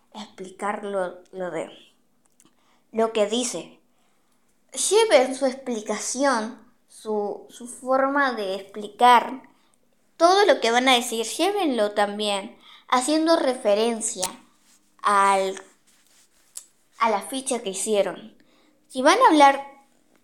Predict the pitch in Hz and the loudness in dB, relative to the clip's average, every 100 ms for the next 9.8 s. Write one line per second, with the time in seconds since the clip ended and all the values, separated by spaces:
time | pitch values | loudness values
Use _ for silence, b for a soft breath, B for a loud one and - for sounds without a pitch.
0 | - 247 247 233 156 156 220 220 214 240 | -2 -2 -2 -4 -4 -4 -8 -8 -6 -4
1 | 302 277 240 226 196 180 190 190 180 185 | -2 0 -2 -4 -4 -2 0 0 -4 -10
2 | - 226 277 349 294 254 240 262 247 - | -10 -2 -2 -2 -6 -8 -10 -10 -10 -12
3 | 156 165 190 202 - 190 180 170 165 151 | -14 -12 -10 -10 -10 -10 -10 -10 -10 -10
4 | 190 196 - - - b b b b b | -8 -10 -10 -14 -16 b b b b b
5 | _ _ _ - 339 480 427 277 240 220 | _ _ _ -2 0 0 -2 -4 -4 -6
6 | 196 190 185 185 - 196 165 - _ _ | -6 -8 -10 -14 -14 -14 -14 -16 _ _
7 | _ _ _ _ _ _ _ _ 247 262 | _ _ _ _ _ _ _ _ -6 -6
8 | 254 285 349 330 240 202 214 240 330 370 | -4 -6 -6 -6 -6 -8 -6 -4 -4 -4
9 | 349 262 220 220 262 269 208 | -4 -6 -6 -6 -4 -4 -8